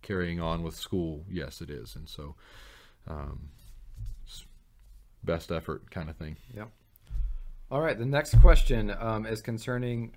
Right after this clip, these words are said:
Speaker 2: enrollment for next year. So
Speaker 1: Mm-hmm.
Speaker 2: we've got a, a parent saying, "What should we expect in terms of kindergarten assessment, um, and completion of the process if we're in the middle of enrolling our child for school next year?"
Speaker 1: The answer I would,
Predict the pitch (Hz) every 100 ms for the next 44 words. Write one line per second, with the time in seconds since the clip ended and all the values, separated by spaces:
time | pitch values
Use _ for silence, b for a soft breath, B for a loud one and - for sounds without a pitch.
0 | - 113 107 113 104 98 - 101 90 -
1 | 95 - - - 104 92 92 95 98 95
2 | 92 95 92 113 101 113 98 98 117 123
3 | 117 104 - 117 107 101 - 110 101 95
4 | - 110 104 101 95 - 120 113 120 113
5 | 110 - - b b - 107 104 98 104
6 | 104 101 120 110 110 101 98 123 107 -
7 | 101 - 101 110 104 98 104 104 101 95
8 | 95 107 117 113 98 104 - 107 98 95
9 | 95 - 104 92 85 82 - 92 - -
10 | b b b b b b b b b b
11 | b b - - - _ - - 110 117
12 | 135 139 113 113 104